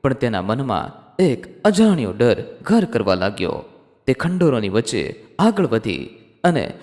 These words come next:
તેને ચાંદની તળાવ દેખાયું. તળાવનું પાણી એટલું શાંત હતું કે તેમાં આકાશનું પ્રતિબિંબ સ્પષ્ટ દેખાતું હતું, પણ કંઈક વિચિત્ર હતું. પાણીમાં અનન્યાનું પ્રતિબિંબ દેખાતું ન હતું.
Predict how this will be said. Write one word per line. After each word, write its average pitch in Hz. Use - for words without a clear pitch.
તેને 190
ચાંદની 202
તળાવ 165
દેખાયું. 107
તળાવનું 180
પાણી 117
એટલું 151
શાંત 180
હતું 101
કે 196
તેમાં 190
આકાશનું 196
પ્રતિબિંબ 127
સ્પષ્ટ -
દેખાતું 139
હતું, -
પણ 233
કંઈક 220
વિચિત્ર 143
હતું. 95
પાણીમાં 214
અનન્યાનું 196
પ્રતિબિંબ 139
દેખાતું 131
ન 147
હતું. 143